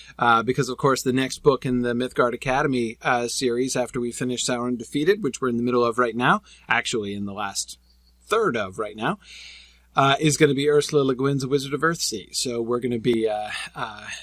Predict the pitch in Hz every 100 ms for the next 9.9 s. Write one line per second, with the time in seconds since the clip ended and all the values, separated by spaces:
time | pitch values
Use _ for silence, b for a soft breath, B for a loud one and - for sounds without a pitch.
0 | - 165 226 202 - - - 143 233 -
1 | 127 127 127 - 147 147 - 151 143 143
2 | 147 190 160 147 - 135 135 135 135 131
3 | 139 151 143 160 151 131 143 214 - 120
4 | 110 107 107 _ - - 123 127 180 101
5 | _ - 185 120 - - - - 120 127
6 | 113 117 98 - 107 117 113 110 117 -
7 | 123 135 226 269 _ B B B B B
8 | 156 143 131 - _ _ _ _ _ _
9 | _ - 208 220 214 214 170 226